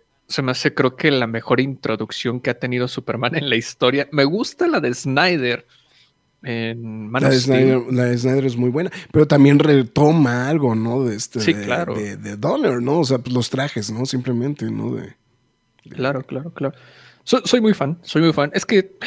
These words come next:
Speaker 1: es difícil cuando tienes a Williams, cuando tienes a Brando, o sea, cuando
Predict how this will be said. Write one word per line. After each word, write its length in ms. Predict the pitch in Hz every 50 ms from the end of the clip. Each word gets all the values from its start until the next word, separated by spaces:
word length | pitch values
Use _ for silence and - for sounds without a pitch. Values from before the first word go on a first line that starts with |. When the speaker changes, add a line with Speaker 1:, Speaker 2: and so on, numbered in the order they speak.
| - - - - -
Speaker 1:
es 140 | 220 226 -
difícil 680 | 247 220 - - 202 180 - - 139 120 113 131 -
cuando 260 | - 139 127 127 120
tienes 460 | - - 156 151 143 143 139 131 - -
a 120 | - 131
Williams, 540 | 117 123 139 151 135 131 127 123 123 131 -
cuando 200 | - 120 107 107
tienes 300 | - - 123 123 - -
a 60 | 107
Brando, 480 | 104 113 117 117 117 117 113 113 110 110
o 60 | -
sea, 200 | - - - 113
cuando 340 | - 117 113 113 110 107